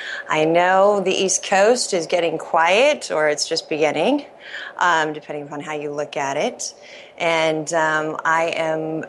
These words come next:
very fortunate this evening to be, um, to have this wonderful guest, and we'll go into details on how I met her in a little bit.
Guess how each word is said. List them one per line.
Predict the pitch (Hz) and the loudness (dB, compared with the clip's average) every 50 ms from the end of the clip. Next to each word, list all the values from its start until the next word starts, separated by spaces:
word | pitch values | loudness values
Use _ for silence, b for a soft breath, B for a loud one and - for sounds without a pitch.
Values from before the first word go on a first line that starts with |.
| - | -12
very | - 160 160 151 180 185 202 240 269 240 | -12 -10 -2 2 2 4 4 4 4 2
fortunate | - - - 170 185 202 202 - - 156 147 135 143 - - | 0 -4 0 0 2 2 0 -2 -8 -8 -8 -8 -8 -8 -8
this | 156 143 - - | -6 -6 -4 -4
evening | - 160 165 156 151 131 135 135 147 180 - - | -4 -6 -6 -6 -6 -6 -6 -6 -8 -10 -10 -10
to | - - 190 185 180 180 | -6 -2 0 2 2 2
be, | 160 160 170 165 160 160 160 156 156 - B B B B B B B B B B - | 2 2 2 2 2 2 2 0 -2 -4 B B B B B B B B B B 0
um, | 202 180 175 165 160 160 | 2 4 4 2 2 -2
to | 160 - 190 | -2 -2 0
have | 185 185 | 2 2
this | 185 - - | 2 2 2
wonderful | 185 190 226 277 269 302 277 | 2 2 2 2 2 2 0
guest, | 185 - 139 127 147 226 - - - - - - - - - - | 2 2 0 0 2 0 -2 -4 -6 -8 -16 -16 -20 -18 -8 -4
and | 160 156 156 156 160 160 156 156 | -2 -2 0 0 0 0 0 0
we'll | 165 170 165 | -2 -2 0
go | 175 175 170 | 0 -2 -2
into | 165 160 156 | -2 -6 -8
details | 156 165 165 160 170 165 156 156 151 160 | -8 -10 -10 -8 -4 -4 -4 -2 -2 -4
on | 151 147 | -8 -8
how | 151 156 156 | -6 -4 -4
I | 151 151 151 | -2 -2 -2
met | 151 147 - - | -2 -2 -4 -2
her | - 151 151 156 180 | -2 0 2 2 2
in | 196 165 | 0 0
a | 156 | -2
little | 156 147 151 143 | -2 -2 -2 0
bit. | 151 156 170 254 294 - - | 2 2 4 2 2 0 -4